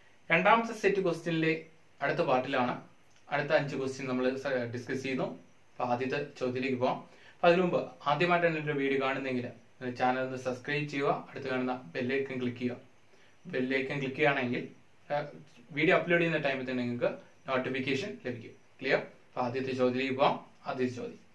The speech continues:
അപ്പൊ ആദ്യത്തെ ചോദ്യത്തിലേക്ക് പോകാം. ആദ്യത്തെ ചോദ്യം ഇങ്ങനെയാണ്. ആയിരത്തി എണ്ണൂറ്റി അൻപത്തി ഏഴിലെ ഒന്നാം സ്വാതന്ത്ര്യ സമരം ആരംഭിച്ച സ്ഥലം എവിടെ എന്നായിരുന്നു ചോദ്യം. എവിടെയാണ്? മീററ്റ്. ക്ലിയർ? എല്ലാവർക്കും അറിയുന്ന ആളാണ്.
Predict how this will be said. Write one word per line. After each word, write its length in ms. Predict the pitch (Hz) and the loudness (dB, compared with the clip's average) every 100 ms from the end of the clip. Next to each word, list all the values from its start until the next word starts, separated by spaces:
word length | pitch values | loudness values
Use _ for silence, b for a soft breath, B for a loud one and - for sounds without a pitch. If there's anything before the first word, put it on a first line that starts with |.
| - | -20
അപ്പൊ 120 | - 143 | -2 0
ആദ്യത്തെ 260 | 147 151 | 2 0
ചോദ്യത്തിലേക്ക് 400 | 135 139 143 135 | 2 4 4 2
പോകാം. 240 | 127 131 - - 151 | 2 2 -2 -2 2
ആദ്യത്തെ 220 | 175 180 | 4 6
ചോദ്യം 220 | 185 170 | 4 4
ഇങ്ങനെയാണ്. 440 | 151 123 117 - - - - - - - - | 2 0 -2 -4 -10 -20 -20 -20 -20 -20 -2
ആയിരത്തി 380 | 156 202 226 233 | 2 4 2 2
എണ്ണൂറ്റി 420 | 220 214 214 214 | 2 4 2 -2
അൻപത്തി 520 | 202 175 175 190 185 | -2 -2 2 2 6
ഏഴിലെ 440 | 175 165 160 165 - - | 6 6 4 0 -2 0
ഒന്നാം 420 | 151 180 208 214 | 0 2 2 0
സ്വാതന്ത്ര്യ 320 | - 190 180 170 | 0 0 0 -2
സമരം 400 | 165 143 135 147 - | -2 -2 -4 -8 -6
ആരംഭിച്ച 540 | 143 160 170 170 170 | 0 2 2 0 -2
സ്ഥലം 560 | 165 - - 156 165 185 - | -4 -6 0 2 4 2 0
എവിടെ 280 | - 147 156 | -2 0 2
എന്നായിരുന്നു 580 | 170 165 135 131 127 139 | 2 0 -2 -2 -2 -6
ചോദ്യം. 300 | 120 123 147 - - - | -8 -4 -4 -4 -14 -4
എവിടെയാണ്? 440 | 165 165 165 170 - - - - | 0 4 2 0 -8 -20 -20 -12
മീററ്റ്. 840 | 139 143 143 120 - - - - - | -4 0 0 0 -8 -20 -20 -20 -8
ക്ലിയർ? 200 | 135 156 - | -6 -6 -6
എല്ലാവർക്കും 320 | 131 131 123 | -4 -4 -4
അറിയുന്ന 200 | 135 135 | -6 -4
ആളാണ്. 460 | 135 127 - - | -2 0 0 -2